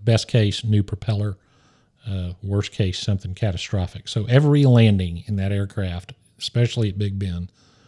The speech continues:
was an adventure. Another interesting feature of that airplane is that the pilot sat right behind the propeller and right behind the exhaust pipes, which were short.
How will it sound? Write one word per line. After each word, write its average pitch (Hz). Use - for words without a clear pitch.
was 107
an 101
adventure. 95
Another 135
interesting 117
feature 104
of 95
that 110
airplane 104
is 92
that 107
the 95
pilot 131
sat 104
right 110
behind 104
the 98
propeller 92
and 101
right 117
behind 110
the 98
exhaust 110
pipes, 85
which 101
were 95
short. 95